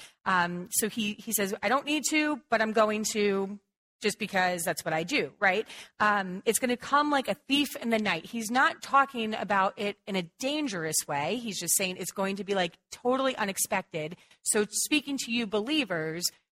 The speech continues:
be ready for the unexpected, right? Um, and he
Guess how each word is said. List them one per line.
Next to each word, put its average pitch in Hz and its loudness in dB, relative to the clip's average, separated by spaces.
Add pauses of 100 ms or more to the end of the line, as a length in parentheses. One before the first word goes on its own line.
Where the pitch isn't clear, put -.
(160)
be 240 2
ready 269 2
for 254 0
the 233 -2
unexpected, 208 -2 (480)
right? 180 -2 (360)
Um, 180 0 (160)
and 208 -2
he 196 -2